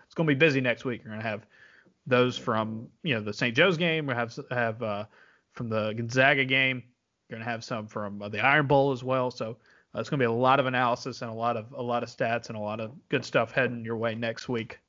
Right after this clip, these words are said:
Uh, this week at the Observer, like I said, some N B A draft coverage, some Auburn basketball coverage, and also as we get ready,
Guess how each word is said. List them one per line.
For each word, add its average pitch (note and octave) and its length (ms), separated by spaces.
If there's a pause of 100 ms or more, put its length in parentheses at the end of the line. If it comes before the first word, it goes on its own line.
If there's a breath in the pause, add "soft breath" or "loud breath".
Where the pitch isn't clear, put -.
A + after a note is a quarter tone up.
Uh, A2+ 160
this F3 200
week F3 220
at D#3+ 80
the D#3 140
Observer, D3+ 500 (560 soft breath)
like B2+ 140
I B2+ 40
said, A#2 320
some B2 120
N C3+ 100
B C3+ 80
A B2 80
draft C3+ 320
coverage, B2+ 260
some A#2+ 100
Auburn A#2 200
basketball A#2 380
coverage, A2+ 320
and A2 80
also A2 340
as A2 140
we A2+ 100
get A#2 140
ready, A2+ 320